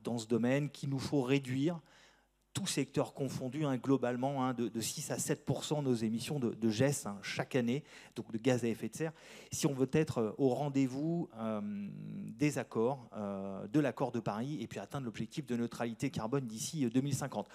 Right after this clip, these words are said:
Je précise, hein, qu'il faudrait, euh, réduire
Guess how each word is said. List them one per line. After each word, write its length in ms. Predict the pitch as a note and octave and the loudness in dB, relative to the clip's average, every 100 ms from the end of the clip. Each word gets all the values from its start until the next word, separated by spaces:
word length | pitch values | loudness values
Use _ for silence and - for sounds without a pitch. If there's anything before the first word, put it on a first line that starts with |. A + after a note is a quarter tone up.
| - - - - - _ _ _ - | -18 -18 -18 -20 -20 _ _ _ -4
Je 120 | C3+ | -4
précise, 360 | - B2+ E3 | -2 -6 -4
hein, 80 | D3+ | -4
qu'il 140 | - - | -6 -4
faudrait, 340 | D3 B2+ C#3+ | -2 2 2
euh, 80 | G#2+ | 2
réduire 480 | B2+ B2+ B2 C#3+ | 2 0 2 0